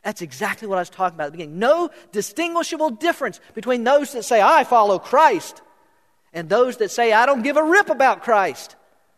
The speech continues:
No difference. Now listen, that's hard. But you know why he says that to him? You know why he's saying it to us? He loves us.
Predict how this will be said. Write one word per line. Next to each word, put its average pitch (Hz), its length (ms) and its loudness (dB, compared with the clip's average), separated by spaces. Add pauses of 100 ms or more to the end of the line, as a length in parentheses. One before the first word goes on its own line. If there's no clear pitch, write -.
(500)
No 185 100 -4
difference. - 480 -14 (600)
Now 247 140 -18
listen, 302 220 -14
that's 285 180 -8
hard. 277 540 -8 (200)
But 254 60 -16
you 262 60 -12
know 277 80 -6
why 277 100 -4
he 262 60 -10
says 277 260 -6
that 302 200 -4
to 302 140 -8
him? 330 120 -6 (120)
You 240 40 -14
know 262 80 -6
why 285 80 -2
he's 285 100 -6
saying 277 220 -10
it 262 80 -10
to 285 100 -8
us? 294 240 -12
He 302 380 -12 (180)
loves 311 400 -8
us. - 380 -10